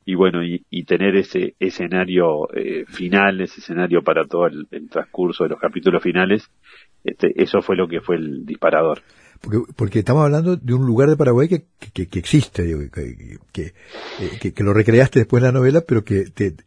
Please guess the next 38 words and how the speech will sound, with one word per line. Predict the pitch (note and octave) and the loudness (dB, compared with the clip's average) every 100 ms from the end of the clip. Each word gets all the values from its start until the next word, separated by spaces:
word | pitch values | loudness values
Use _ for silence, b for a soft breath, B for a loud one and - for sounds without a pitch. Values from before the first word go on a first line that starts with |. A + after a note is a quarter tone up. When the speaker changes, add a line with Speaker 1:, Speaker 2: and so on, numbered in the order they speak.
| _ | _
Speaker 2:
un | A#2 D3 | 2 4
lugar | C#3 D3+ | 6 6
que | D#3+ | 4
te | A#2+ | -4
fascinó | G#2+ - G#2 C3 F#2+ | -6 -2 2 4 2
en | |
Paraguay, | E2 D#2+ F2+ G#2 G#2+ | -2 -4 -2 -2 -2
que | F2 | -6
te | - | -8
atrajo | D2 G2 - - C#2 - | -6 -6 -6 -10 -18 -18
especialmente, | - - E2+ D#2+ G2 D#2 D2+ | -20 -14 -10 -4 -4 -6 -8
¿no? | E2 B2 _ b b b b b b b _ - | -6 -8 _ b b b b b b b _ 0
Un | A2+ | 2
paraje. | A#2 B2+ | 4 2
Speaker 1:
Exactamente, | A#2 B2 A#2 A#2 G2+ A#2 A2 | 0 -4 -4 -4 2 4 4
un, | G2 F#2+ - - - | 2 -2 -8 -12 -10
un, | A2 F#2+ - | -6 -6 -8
un | - F2+ | -8 -2
lugar, | F2+ G#2 A#2 | 4 6 6
una | G#2+ E2+ | 2 -4
casa, | D2 G#2 G#2 A2 A2 - | -4 -4 -2 -4 -6 -6
este, | - - | -12 -12
muy | - E3+ | -12 -8
particular, | E2 D2+ D#2 F2 G2 G#2+ A2+ - | -10 -8 -8 0 4 4 2 -4
este, | - - E2 D#2+ | -10 -12 -14 -12
que | - G2 | -8 -4
en | A#2+ | -2
este | C3 | -2
caso | C3 C3+ D3 | 0 0 0
yo | B2+ B2+ | 0 0
la, | C3 G2+ D#2+ - - | 2 2 0 -6 -10
la | D#2+ | -10
ficciono | - - - - B2+ A#2 G#2 | -10 -14 -14 -2 2 2 0
bastante, | G#2+ E2+ G#2+ G2 - - G#2+ | -2 -2 -2 -4 -6 -6 -4
digamos, | D#2+ E2+ E2 | -4 -8 -10
o | E2 | -12
sea, | - E2 | -10 -10
no, | E2 E2 | -8 -10